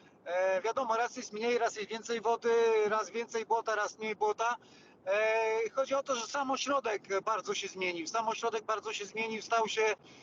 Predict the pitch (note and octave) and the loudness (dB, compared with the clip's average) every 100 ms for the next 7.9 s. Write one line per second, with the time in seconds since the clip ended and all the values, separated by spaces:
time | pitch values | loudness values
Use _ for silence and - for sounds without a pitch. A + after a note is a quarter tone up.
0 | - - F#3+ A3 A3+ - A3+ G#3+ A#3 A3 | -16 -2 0 2 2 2 0 2 0 0
1 | A3 - A#3 A3 G#3+ G#3 - A#3 G#3 G#3+ | -8 -4 2 6 6 4 2 2 2 -2
2 | G#3+ - - A#3 A#3 A3+ - G#3+ G#3+ G#3+ | -4 -2 -4 2 4 4 0 -4 0 0
3 | G#3 G#3 G3+ G3 - G#3+ - A3 G#3+ G#3 | 2 2 2 0 -4 -10 -8 -4 -4 -2
4 | G#3 G3 G3 A3 G#3 - A3+ G#3 A#3 A#3 | 0 0 0 -8 -8 -4 -2 0 4 4
5 | G3+ F#3+ F#3 F3 G3 G3+ F#3 G3+ F#3 G3+ | 4 0 0 -2 0 0 -2 -8 -4 0
6 | G#3 G3 - A3+ G#3+ G#3+ - G#3+ G3 - | -2 -2 -2 2 4 2 2 0 0 -8
7 | - - - G3 A3+ G#3+ - G#3+ G#3+ | -20 -20 -4 -2 0 0 2 2 2